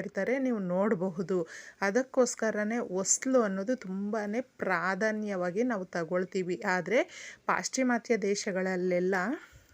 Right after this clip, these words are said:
ಆ ಹೊಸ್ಲು ಅನ್ನೋದು ಇಟ್ಕೊಂಡಿರೋದಿಲ್ಲ. ಈಗ ನಮ್ಮ ಭಾರತದಲ್ಲೂ ಕೂಡ ಆ ಥರ ವ್ಯವಸ್ಥೆಯನ್ನ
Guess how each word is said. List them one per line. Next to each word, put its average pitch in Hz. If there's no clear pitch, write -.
ಆ -
ಹೊಸ್ಲು 226
ಅನ್ನೋದು 190
ಇಟ್ಕೊಂಡಿರೋದಿಲ್ಲ. 185
ಈಗ 240
ನಮ್ಮ 196
ಭಾರತದಲ್ಲೂ 202
ಕೂಡ 269
ಆ -
ಥರ 196
ವ್ಯವಸ್ಥೆಯನ್ನ 202